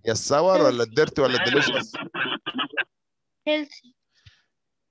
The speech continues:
Speaker 1: Nice to eat.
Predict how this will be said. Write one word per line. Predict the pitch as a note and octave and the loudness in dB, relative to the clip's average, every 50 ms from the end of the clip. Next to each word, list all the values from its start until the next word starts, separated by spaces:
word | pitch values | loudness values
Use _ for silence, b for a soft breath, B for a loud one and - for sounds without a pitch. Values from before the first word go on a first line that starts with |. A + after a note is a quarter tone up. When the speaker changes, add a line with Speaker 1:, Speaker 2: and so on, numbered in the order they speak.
| _ _ _ _ _ _ _ _ _ _ _ _ _ _ _ _ _ _ _ _ _ _ _ | _ _ _ _ _ _ _ _ _ _ _ _ _ _ _ _ _ _ _ _ _ _ _
Speaker 1:
Nice | G2 A2 C3 C#3 D3 D3 D3 A#2 - | -6 -2 0 0 2 2 0 0 -2
to | - C#3 C3 - | -2 -4 -4 -2
eat. | - C#3 C#3 B2 A2+ A2 - | -2 -2 0 0 -2 -4 -6